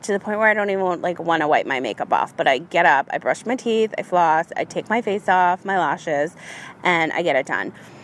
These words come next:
And trust me, that takes so much of my energy. And then I FaceTime one of my friends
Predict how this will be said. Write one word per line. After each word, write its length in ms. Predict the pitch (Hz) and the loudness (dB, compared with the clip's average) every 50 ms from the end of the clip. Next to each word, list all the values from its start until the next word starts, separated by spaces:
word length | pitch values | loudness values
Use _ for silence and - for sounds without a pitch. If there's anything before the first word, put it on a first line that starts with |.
| - - - | -20 -14 -6
And 120 | - - - | -6 -4 0
trust 240 | 214 214 190 - 185 | 0 -2 -2 -2 -2
me, 240 | 160 135 120 - - - | -4 -2 -4 -6 -4 -2
that 320 | 190 185 180 165 180 - | 0 2 2 2 2 0
takes 580 | - - - 180 165 175 185 - - - - - - - - | -2 -2 0 2 2 2 0 -4 -10 -12 -12 -14 -14 -12 -12
so 240 | - - - - 180 | -10 -8 -4 -2 -2
much 200 | 170 165 165 175 | -2 -2 -4 -6
of 60 | 165 | -6
my 80 | 160 | -4
energy. 480 | 110 101 92 76 110 135 - 67 85 98 | -2 -2 -2 -4 -4 -6 -6 -6 -6 -6
And 240 | - - - 196 190 | -4 -4 -2 0 0
then 300 | 185 180 175 170 165 - | 2 2 2 0 0 -2
I 100 | - - | -4 -4
FaceTime 360 | - - 175 180 - 233 240 | -4 -6 -6 -4 -4 -2 -2
one 100 | 247 247 | -2 0
of 60 | 254 | 0
my 120 | 269 254 247 | 0 -2 -2
friends 680 | - 214 196 196 185 185 190 190 196 202 - - - | -2 0 0 0 0 0 -2 -4 -6 -8 -12 -18 -20